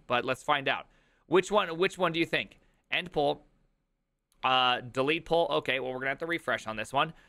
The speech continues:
I work as a data engineer, so Python is mandatory. Yes, you ha-, must like Python if you're a data engineer. This is, this is facts. Middle ground equals Django.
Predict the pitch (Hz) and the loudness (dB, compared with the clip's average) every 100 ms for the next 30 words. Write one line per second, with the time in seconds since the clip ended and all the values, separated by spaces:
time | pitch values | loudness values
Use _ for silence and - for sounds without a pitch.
0 | - 151 175 185 170 156 175 170 151 156 | -4 -2 0 -2 0 0 -2 -6 -8 -8
1 | 156 156 143 147 151 151 127 131 117 92 | -4 -4 -2 -2 -2 -4 -2 -4 -4 -4
2 | 127 113 139 135 139 151 - 135 120 117 | -2 -2 -4 -4 -2 -2 0 -2 -2 -4
3 | 117 110 101 110 107 104 95 95 92 76 | -4 -4 -6 -8 -4 -2 -2 -6 -12 -14
4 | - 127 156 - 135 131 143 - 92 - | -12 -10 -10 -12 -10 -10 -8 -6 -6 -8
5 | - _ _ - 170 165 170 170 165 160 | -16 _ _ 0 2 2 0 0 0 0
6 | 120 151 139 139 139 104 | 2 2 2 -2 -2 -4